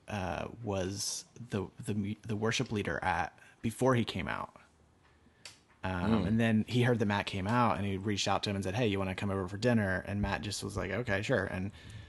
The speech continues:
Speaker 1: so we randomly met there, and, um,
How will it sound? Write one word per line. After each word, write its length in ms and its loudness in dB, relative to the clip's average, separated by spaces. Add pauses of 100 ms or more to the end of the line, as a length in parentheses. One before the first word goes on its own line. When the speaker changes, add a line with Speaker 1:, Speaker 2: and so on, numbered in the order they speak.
(140)
Speaker 1:
so 180 2
we 100 8
randomly 360 8
met 220 4
there, 300 2
and, 480 -4
um, 500 -4